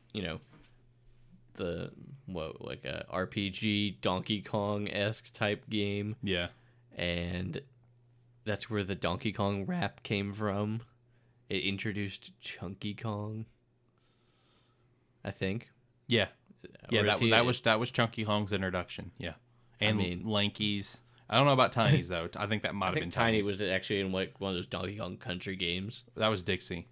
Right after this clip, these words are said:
Speaker 1: Oh, shit, you right.
Speaker 2: I think, I
Speaker 1: <laughs>
Speaker 2: think
Speaker 1: They're
Speaker 2: that
Speaker 1: both
Speaker 2: was
Speaker 1: small.
Speaker 2: Lanky, Tiny's, and Chunky's first introduction.
Speaker 1: And Lanky's last
Speaker 2: Oh,
Speaker 1: introduction.
Speaker 2: man, I know, and I love Lanky, bro.
Speaker 1: Lanky Kong.
Speaker 2: Yeah, but
Speaker 1: Danky Kong.
Speaker 2: he just got fucking shafted.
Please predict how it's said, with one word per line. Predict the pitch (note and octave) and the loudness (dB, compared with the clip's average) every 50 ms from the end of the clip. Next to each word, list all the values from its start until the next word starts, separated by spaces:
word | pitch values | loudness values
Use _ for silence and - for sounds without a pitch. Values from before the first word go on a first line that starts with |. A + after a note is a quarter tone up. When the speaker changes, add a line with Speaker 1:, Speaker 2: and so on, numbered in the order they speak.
| _ _ _ _ _ - | _ _ _ _ _ -2
Speaker 1:
Oh, | F#2+ G2 F#2+ F2+ - | 0 2 2 2 0
shit, | - - G2 F#2 F#2 | -2 -2 -2 0 0
you | F#2+ F#2+ F#2+ F#2 | 0 -2 -2 -2
right. | F#2 F2+ F2+ F#2+ - - C3+ - - _ _ _ _ _ _ _ _ _ _ - - _ _ C3 B2+ C3+ - - - G3+ - | -2 -2 -2 -4 -6 -8 -10 -14 -16 _ _ _ _ _ _ _ _ _ _ -20 -20 _ _ -12 -10 -10 -10 -2 -2 0 4
Speaker 2:
I | F#3+ F#3+ F3+ | 6 8 8
think, | B2 A#2+ F3+ | 10 10 8
I | F3+ | 8
Speaker 1:
<laughs> | |
Speaker 2:
think | - C#3+ C3+ E3 | 8 8 8 10
Speaker 1:
They're | C#3+ | 10
Speaker 2:
that | C3+ B2+ | 10 10
Speaker 1:
both | - - | 10 8
Speaker 2:
was | A2 G2+ G2 | 6 4 4
Speaker 1:
small. | B2 A#2 A#2 A#2 A2 | 2 2 2 2 2
Speaker 2:
Lanky, | G#2+ G#2+ A2 G#2+ G#2 - A#2 A2 G2+ | 4 4 4 2 2 2 0 0 0
Tiny's, | - - G#2 G2+ G2+ G2 F#2+ F#2+ F#2+ F#2 F#2+ - | 2 0 2 2 2 2 0 0 -2 -2 -4 -6
and | - G2+ G2+ G2 F#2+ F#2+ | -6 -4 -2 -2 -2 -2
Chunky's | F#2 - G2+ F#2+ F2+ - - F#2+ F#2 F2+ - | -2 -2 -2 -2 -2 -4 -6 -8 -8 -8 -6
first | - - F#2 F2+ - - | -6 -4 -4 -4 -4 -4
introduction. | F#2+ F2+ F2 F2 E2+ E2+ - - - G#2+ | -6 -4 -4 -4 -6 -6 -6 -8 -6 -4
Speaker 1:
And | G#2 G#2 G#2 G2+ | -4 -2 -2 -2
Lanky's | G2+ G2+ G2 - G#2+ G2+ F#2 - G#2 | -2 -2 -2 -2 -4 -4 -4 -6 -4
last | G2 F#2+ F#2 F#2 F2+ F2 - - - - - - - - - | -2 0 2 2 2 0 -2 -4 -8 -10 -12 -14 -16 -14 -10
Speaker 2:
Oh, | - | -8
Speaker 1:
introduction. | - F#2+ F#2+ F#2 G2 - B2 | -6 -6 -6 -6 -2 0 4
Speaker 2:
man, | B2 C3+ C3 - | 4 6 4 4
I | - B2+ C3+ | 2 0 2
know, | C3 C3+ C#3+ D#3+ E3 D#3+ C#3+ | 4 4 6 4 4 4 4
and | B2+ | 2
I | A#2+ B2 | 2 -2
love | B2+ B2+ C#3 D#3 D3+ C3 A#2 | -2 -4 -4 -4 -4 -6 -6
Lanky, | G#2+ G2+ G2+ G2 - G2 F2 | -6 -6 -8 -8 -10 -10 -8
bro. | E2 F#2+ F#2 G#2+ A2+ B2+ C3+ C3+ - - - - - - - - - _ _ _ _ _ _ - | -6 -6 -4 -2 -2 -4 -4 -6 -8 -16 -20 -20 -20 -20 -20 -20 -20 _ _ _ _ _ _ -6
Speaker 1:
Lanky | G#2 G2 F#2+ F#2+ - G#2+ F#2+ | -2 -2 -2 -2 -2 -6 -6
Kong. | - - F#2+ F2+ F#2 F#2+ G2+ A2 A#2 - | -4 -4 -4 -4 -4 -4 -4 -6 -6 -4
Speaker 2:
Yeah, | G#2+ A2 A2+ A2 G#2 G2 F#2 F#2 | 0 2 2 2 2 2 0 0
but | F#2+ G2 | -2 -2
Speaker 1:
Danky | G#2 F2+ F#2 G2 - G#2+ F#2+ - | -2 -2 -2 -2 -4 -6 -8 -6
Kong. | - F#2 F#2 G2 A2 B2 C#3 | -6 -6 -4 -4 -2 -2 0
Speaker 2:
he | B2+ A2 | 0 0
just | G#2+ A2+ A2 - | 0 0 0 2
got | A2 A2 A2 - | 4 4 4 2
fucking | - - - G#2+ - - G2+ F#2 F2 | 0 0 0 0 0 0 -4 -4 -4
shafted. | - - G#2+ G2 G#2 A2+ A2 - - E2+ F2 F#2+ | -2 2 6 6 6 6 6 2 -4 -6 -6 -6